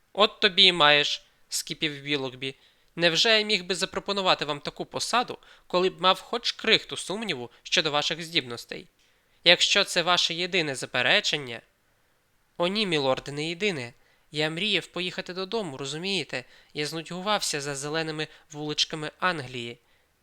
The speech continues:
Блад зітхнув. «Там, у садах Сомерсету, незабаром зацвітуть яблуні».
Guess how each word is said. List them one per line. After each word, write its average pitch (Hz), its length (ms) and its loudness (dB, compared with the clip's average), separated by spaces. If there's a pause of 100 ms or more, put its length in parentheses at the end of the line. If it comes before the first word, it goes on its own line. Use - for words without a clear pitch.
(200)
Блад 139 320 -2
зітхнув. 135 520 -12 (800)
«Там, 196 440 6
у 160 60 -6
садах 170 440 -2
Сомерсету, 156 840 -4 (340)
незабаром 160 600 -2
зацвітуть 160 540 -10
яблуні». 131 560 -6